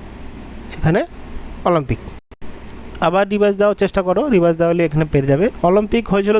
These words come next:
দু হাজার কুড়ি সালে, লাস্ট ফর্টি এইটে ছিল আমাদের ভারতের স্থান। প্রথম স্থান ছিল ইউএসএ, দ্বিতীয় স্থান ছিল চায়না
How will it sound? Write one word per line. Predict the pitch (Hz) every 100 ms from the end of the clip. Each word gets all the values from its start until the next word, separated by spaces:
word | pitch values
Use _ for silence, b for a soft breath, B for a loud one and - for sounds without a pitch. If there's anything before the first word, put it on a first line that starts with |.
| 190
দু | 175
হাজার | 190 185
কুড়ি | 185 180
সালে, | 202 185 143
লাস্ট | 190 - - - - - - - - -
ফর্টি | 196 196 214
এইটে | 196 202
ছিল | - 202
আমাদের | 185 196 156
ভারতের | 143 165 185 170
স্থান। | - 208 226 - - - - - - - - -
প্রথম | 185 208 208
স্থান | 226 214
ছিল | 214 226 - -
ইউএসএ, | 175 190 - 254 - - - - -
দ্বিতীয় | 170 170 196
স্থান | - 185
ছিল | 202 185 -
চায়না | 147 156